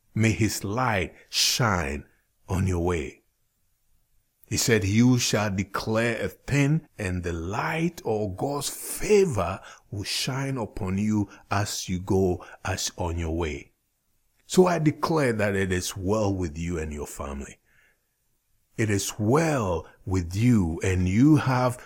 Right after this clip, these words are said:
started now pursuing your goals. May that joy be stirred up into you again to pursue that goal. Your going out is blessed, and your coming in is blessed. Believe that.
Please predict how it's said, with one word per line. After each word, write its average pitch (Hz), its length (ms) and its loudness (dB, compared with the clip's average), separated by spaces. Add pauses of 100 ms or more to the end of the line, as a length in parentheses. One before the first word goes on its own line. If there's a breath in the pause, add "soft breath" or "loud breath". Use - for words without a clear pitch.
(100)
started 107 720 -2
now 98 560 -2
pursuing 95 720 -2
your 80 260 -2
goals. 78 520 -8 (420)
May 95 220 0
that 98 540 -2
joy 98 360 2
be 95 160 -2
stirred 101 460 0
up 95 260 -4
into 90 320 -4
you 107 300 0
again 101 640 -2 (180 loud breath)
to - 120 -6
pursue - 520 0
that 90 280 0
goal. 76 300 -10 (400 soft breath)
Your 92 160 -2
going 117 440 4
out 113 180 0
is 113 160 -4
blessed, 90 440 -4 (140)
and 85 160 0
your 87 160 -2
coming 92 420 -2
in 87 140 -4
is 78 140 -8
blessed. 78 360 -10
Believe 90 420 -6
that. - 320 -10